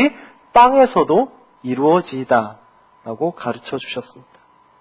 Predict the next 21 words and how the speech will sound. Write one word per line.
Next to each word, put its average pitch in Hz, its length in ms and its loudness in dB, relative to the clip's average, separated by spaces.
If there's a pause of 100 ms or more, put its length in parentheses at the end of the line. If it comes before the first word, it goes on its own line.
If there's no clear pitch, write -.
(840)
하나님의 254 460 8
은혜가 240 240 8
하늘에만 277 460 4
머물러 208 320 4
있는 180 180 2
것이 160 260 2
아니라, 135 280 4
머리에만 262 460 6
머물러 226 340 6
있는 208 160 4
것이 180 220 4
아니라, 151 260 6
그것이 214 400 2
실제로 254 500 4 (440)
우리의 196 320 6 (140)
삶에 220 460 4 (200)
역사하도록 202 1120 2 (260)
너희가 135 300 -2
기도하라고 151 800 -2 (240)
그 - 140 -4
하나님께서, 262 840 0